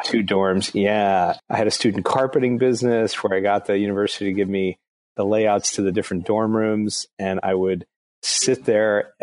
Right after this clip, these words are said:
with, like, giant swatch panels of carpet samples for the first week of school, literally in front of the cafeterias,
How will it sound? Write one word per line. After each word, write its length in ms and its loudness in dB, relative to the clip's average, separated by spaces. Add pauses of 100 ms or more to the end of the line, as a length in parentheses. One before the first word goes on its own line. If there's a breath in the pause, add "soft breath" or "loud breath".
(100)
with, 300 -2
like, 180 0
giant 360 -2
swatch 540 -2
panels 540 -2
of 340 0
carpet 340 -2
samples 760 -4 (340)
for 60 -4
the 80 -2
first 360 0
week 640 -2
of 240 2
school, 680 2
literally 600 4
in 100 0
front 360 0
of 380 2 (420)
the 60 0
cafeterias, 1040 0